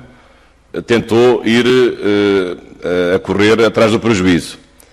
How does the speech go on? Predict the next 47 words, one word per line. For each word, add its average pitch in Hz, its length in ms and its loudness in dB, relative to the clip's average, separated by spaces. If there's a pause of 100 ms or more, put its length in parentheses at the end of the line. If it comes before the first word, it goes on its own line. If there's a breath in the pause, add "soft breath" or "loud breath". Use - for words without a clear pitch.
(180 soft breath)
E, 110 60 -2
de - 80 -12
facto, 98 220 -2
foram 98 180 -2
feitas 101 260 -4
algumas, 95 440 0
algumas 87 920 -2
revisões 90 260 -2
importantes, 110 600 -2
até 82 220 -6
porque - 160 -14
tinham 87 120 -4
sido 87 160 -6
impostas 95 600 -2 (340 loud breath)
por - 80 -4
outra 110 160 -2
coisa 101 180 0
que, 90 60 -2
entretanto, 95 420 -2
também 90 160 -2
sucedeu, 107 440 -2
precisamente 113 480 -2
a - 20 2
integração 117 400 0
de 120 80 0
Portugal 113 380 0
na 120 100 4
União 110 200 2
Europeia, 117 340 0
ou 101 40 2
no 95 60 0
espaço 92 320 -4
europeu, 82 380 -10
mais 76 160 -8
tarde 85 180 -4
União 78 140 -6
Europeia. 69 260 -14 (800 loud breath)
Eh, 107 520 2
e, 104 60 -4
portanto, 117 220 0
houve 113 140 2
diversas 104 720 -2
alterações, 131 880 0
eh, 82 300 -6
sobretudo 90 580 -4
em, 87 140 0
em, 82 600 -4